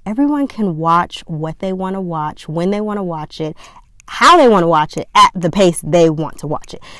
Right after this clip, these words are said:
So whether this is, like, Netflix, Hulu, YouTube, um, anything, Paramount Plus, like, people have access to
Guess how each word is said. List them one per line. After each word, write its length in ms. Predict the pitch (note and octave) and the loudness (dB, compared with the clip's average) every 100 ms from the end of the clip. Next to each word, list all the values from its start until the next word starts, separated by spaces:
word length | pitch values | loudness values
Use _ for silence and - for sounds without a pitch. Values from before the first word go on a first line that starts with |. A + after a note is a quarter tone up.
| - | -4
So 160 | A#3 | 2
whether 200 | A3 G#3 | 4 4
this 160 | G3+ G3 | 0 -4
is, 100 | D#3+ | -4
like, 160 | D3+ D3+ | -4 -2
Netflix, 640 | A#3+ B3+ - B3 A#3+ - - - | -2 -2 0 0 0 -4 -12 0
Hulu, 720 | C4+ B3+ B3 B3 A#3+ A#3 G3 | 4 6 6 6 6 4 4
YouTube, 840 | A#3+ B3+ - B3+ B3 A#3+ A#3+ A#3 - - - | 2 2 0 0 4 4 4 2 -4 -20 -12
um, 600 | - F3+ F3 E3+ E3+ E3 - | 0 4 4 2 0 -2 -4
anything, 460 | F#3 C#4 F4+ C#4+ A3 | 0 2 4 2 0
Paramount 540 | - E3 A3 B3+ B3+ | 0 0 2 2 -2
Plus, 480 | - A3+ A#3 A#3 - | -6 -2 0 0 -2
like, 280 | G3+ F#3+ - - F#3 | -4 -4 -6 -14 -20
people 300 | - C4+ C4+ | -4 -2 -2
have 200 | C#4 C#4 A#3 | -2 -2 -4
access 560 | E3+ D#3+ - F3+ - - | -4 -4 -4 -6 -6 -6
to 200 | G3+ G3 | -2 -2